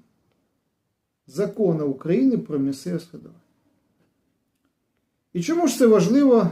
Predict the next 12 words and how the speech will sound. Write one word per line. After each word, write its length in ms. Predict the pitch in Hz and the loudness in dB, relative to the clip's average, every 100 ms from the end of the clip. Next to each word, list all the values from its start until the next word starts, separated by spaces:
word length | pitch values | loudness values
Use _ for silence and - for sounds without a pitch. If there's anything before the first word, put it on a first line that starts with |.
| - 139 | -6 -4
для 200 | 180 185 | -2 0
кожного 520 | 233 247 196 196 170 | -2 -2 -2 -4 -6
з 100 | 151 | -4
нас? 400 | 139 117 - _ _ _ _ _ _ _ _ _ _ _ _ _ _ _ _ _ | -6 -8 -16 _ _ _ _ _ _ _ _ _ _ _ _ _ _ _ _ _
Гласність — 920 | - 175 285 311 226 165 139 - - _ _ _ _ _ _ | -6 -2 2 2 0 -2 -4 -8 -20 _ _ _ _ _ _
це 160 | - 226 | -2 0
не 140 | 254 | 2
якесь 480 | 233 233 285 247 - _ | 0 0 -2 -4 -8 _
абстрактне 880 | - 180 - - 196 202 170 - 170 | -8 -6 -6 -6 -2 0 -2 -4 -6
слово, 440 | 165 165 156 127 120 | -6 -8 -8 -6 -8
просто 460 | 175 180 165 - | -4 -4 -4 -12
сказати 560 | - - 147 147 135 | -18 -10 -6 -6 -8